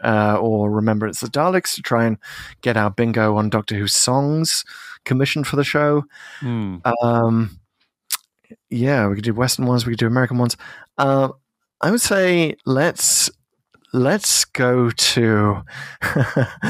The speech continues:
Speaker 1: let's go to another example. I'm gonna be a glutton for punishment here. Let's go to another example of bad accents in Doctor Who.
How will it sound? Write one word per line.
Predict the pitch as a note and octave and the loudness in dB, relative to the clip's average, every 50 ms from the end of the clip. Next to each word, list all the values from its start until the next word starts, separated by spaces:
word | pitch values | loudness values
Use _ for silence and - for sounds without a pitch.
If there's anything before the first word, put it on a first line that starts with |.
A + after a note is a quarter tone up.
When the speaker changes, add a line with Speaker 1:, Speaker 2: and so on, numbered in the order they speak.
| A#3 A3+ G#3 F3 - | -4 -4 -4 -4 -2
Speaker 1:
let's | A3+ C4+ - - | -2 -2 -2 -2
go | - - F#3 F3+ F3 D#3+ | -2 -2 0 0 0 0
to | - - E3+ D#3+ | 0 0 0 0
another | D3 C#3 B2+ B2+ B2+ C3 C#3 D3+ D#3+ E3 D#3 D3+ C#3+ C3+ | 2 2 2 2 2 2 0 0 0 0 0 2 0 0
example. | - C#3 B2+ A#2+ C3+ C3+ C3 C3 C3+ | 0 0 -2 0 0 0 0 0 0
I'm | B2+ | 0
gonna | A#2 C3+ D3 | 0 0 0
be | C#3+ C#3+ | 0 0
a | B2 | -2
glutton | - C#3 C#3 C#3 C#3 | 0 0 -2 -2 -2
for | A#2+ C#3 B2+ | -2 -2 -2
punishment | - C3+ B2+ B2 - - G#2+ G2+ G#2+ | 0 0 0 0 0 0 0 0 2
here. | G#2 G#2 G2+ - - - - - - - - _ - | 2 0 0 0 -4 -12 -20 -20 -20 -20 -20 _ -8
Let's | C3 - | -8 -4
go | - E3+ E3+ | 0 0 0
to | D#3+ - C#3+ | 0 2 0
another | C3+ A#2+ A#2 A#2+ A#2+ B2+ B2+ C3+ C3+ C#3+ C#3 C3 B2+ B2 A2+ - - _ _ _ _ _ _ _ _ _ _ - | 2 2 2 2 2 2 2 2 2 2 2 2 2 0 -2 -4 -10 _ _ _ _ _ _ _ _ _ _ -4
example | A#2 A2+ G#2+ G#2+ G#2+ B2 A#2+ B2 B2+ A2+ A#2+ A2 G2+ G2+ G2 F#2+ - _ _ _ _ | -4 -2 -2 0 0 0 2 0 0 0 0 0 0 0 -2 -4 -8 _ _ _ _
of | - A2 G2+ - | -4 -4 -2 -2
bad | - A2+ A2+ A#2 A2+ | 0 0 2 2 2
accents | A2+ A2 A2 - - - A#2 G2+ G2 - A2+ | 2 0 0 0 0 0 0 0 0 -2 -2
in | G#2 G2+ G2 | -2 -2 -2
Doctor | - A2 G#2 - - - G#2+ | -2 -2 -2 -2 -2 -4 -4
Who. | F#2+ - B2 A#2+ G#2+ G2+ F#2+ G2 G2+ | -4 -2 -2 0 0 0 -2 -4 -4